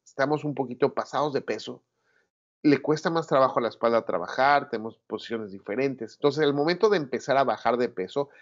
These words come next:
mejora completamente la pes-, la postura y también podría ayudar a solventar un poco más ese dolor. Muchas veces no lo resuelve, pero lo baja. Entonces,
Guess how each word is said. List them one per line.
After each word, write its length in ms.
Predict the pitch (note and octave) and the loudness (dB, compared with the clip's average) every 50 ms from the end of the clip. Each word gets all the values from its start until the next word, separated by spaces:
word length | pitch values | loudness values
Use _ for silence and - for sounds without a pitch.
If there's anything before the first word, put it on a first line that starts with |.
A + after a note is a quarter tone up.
| - _ _ _ _ - | -20 _ _ _ _ -4
mejora 760 | C#3+ D3 C#3 B2+ B2 A#2+ - - C3+ C#3 C#3+ D3 D#3 D#3 | 0 2 4 4 2 0 -2 0 4 6 6 6 4 2
completamente 640 | - C#3 B2 - A#2 A2 - G#2+ G2 G#2 F#2+ - F#2 | -2 -6 -6 -4 -4 -4 -4 -4 -8 -8 -8 -8 -8
la 80 | D#2 | -8
pes-, 240 | - - D2 - - _ _ - | -10 -12 -16 -18 -20 _ _ -2
la 200 | A#2+ A#2+ G#2+ - | 0 0 0 0
postura 640 | - G#2+ - - - C3 C3 C3+ D3+ D3+ - - - | -2 -6 -6 -2 0 2 4 4 4 4 2 -2 -6
y 180 | D#3+ E3+ F3+ | -8 -6 -6
también 680 | F3 - F3 D#3 D3 C3+ A2+ A2 A2+ A#2 A#2+ B2+ B2+ B2+ _ _ _ _ _ _ - | -4 0 0 0 0 -2 -4 -4 -4 -4 -4 -4 -6 -10 _ _ _ _ _ _ -4
podría 300 | - B2 A#2+ B2 D3 D3+ | -2 0 2 4 4 4
ayudar 720 | D#3+ D#3 B2+ B2 A#2+ A#2+ A#2+ C3 C#3+ C#3+ D#3 F3 F3 F3 | 4 4 2 0 0 0 0 -2 -2 -2 -4 -4 -4 -4
a 80 | F3 D#3+ | -4 -6
solventar 480 | - - D#3 B2+ B2 A2 G#2 B2 A#2 | -6 -6 -6 -4 -4 -4 -2 0 0
un 160 | A#2+ B2 A#2+ A#2+ | 0 0 -2 -2
poco 260 | B2+ B2+ B2+ - A#2+ | -2 -2 -2 -2 -4
más 300 | A#2 A2+ G#2+ G#2+ - - | -4 -4 -4 -4 -6 -8
ese 240 | D#2+ - - - G2 | -12 -10 -6 -6 -4
dolor. 400 | F#2+ G2 G2+ G#2+ G2 F#2 - _ _ _ _ _ _ - | -2 -2 0 0 -2 -2 -6 _ _ _ _ _ _ -4
Muchas 240 | F3 F3+ - G#3 | 0 2 4 4
veces 140 | G3 F#3+ G3 F#3+ | 4 2 2 4
no 60 | F#3+ | 6
lo 120 | F#3+ F#3+ | 6 6
resuelve, 420 | F3 E3 - - E3 D#3 D3+ C3 C#3 | 6 4 2 2 2 2 2 2 0
pero 200 | - A#2+ A2+ G#2+ | -2 -4 -4 -2
lo 120 | G#2 G2 | -4 -4
baja. 400 | F#2+ A2 - - - - - _ _ _ _ _ _ _ _ _ _ _ _ _ _ _ _ _ _ _ _ _ | -4 -4 -6 -6 -8 -12 -14 _ _ _ _ _ _ _ _ _ _ _ _ _ _ _ _ _ _ _ _ _
Entonces, 440 | - D3 C#3+ C#3+ D3 B2 - - - | -2 0 0 0 -2 -4 -4 -6 -14